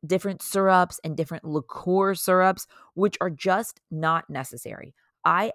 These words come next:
absolutely love, especially in the summertime when friends come over for barbecues, I just like a drink, like a welcome drink, where people don't have to, like, figure out what they want. It's just like, "Oh, here's the drink of the day." And sangria,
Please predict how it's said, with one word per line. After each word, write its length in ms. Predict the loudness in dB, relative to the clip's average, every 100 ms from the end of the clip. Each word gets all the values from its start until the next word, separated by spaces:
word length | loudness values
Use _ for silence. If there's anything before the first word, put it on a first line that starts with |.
| -2
absolutely 640 | -2 -4 -8 -6 -4 -6 -6
love, 920 | -4 -4 -2 2 2 2 -2 -10 -20 _ _ _ _ _ _ -14
especially 400 | -4 -4 -2 -6
in 80 | -6
the 80 | -6
summertime 800 | -4 -4 -6 -4 -2 -2 -4 -8 _ _
when 140 | -2 2
friends 240 | 2 2
come 180 | -2 2
over 260 | 2 2 0
for 140 | 0
barbecues, 540 | 4 4 4 2 0 4
I 120 | 2
just 200 | 4 2
like 200 | 4 2
a 40 | 2
drink, 320 | -4 -6 -4
like 140 | -4
a 60 | -2
welcome 440 | 2 2 2 -2
drink, 280 | -6 -10 -6
where 100 | -4
people 180 | -2 -2
don't 140 | -4
have 140 | -4 -6
to, 80 | -6
like, 180 | -6 -6
figure 240 | -6 -4
out 100 | -4
what 120 | -2
they 100 | -2
want. 220 | 0 -2
It's 60 | -4
just 140 | -6
like, 120 | -6 -2
"Oh, 120 | -2 -2
here's 200 | -4 -2
the 80 | 0
drink 240 | -2 -2 -4
of 80 |
the 60 | -6
day." 340 | -6 -6 -6 -10 -20 -20 _
And 180 | -2 0
sangria, 580 | -2 -4 -4 0 0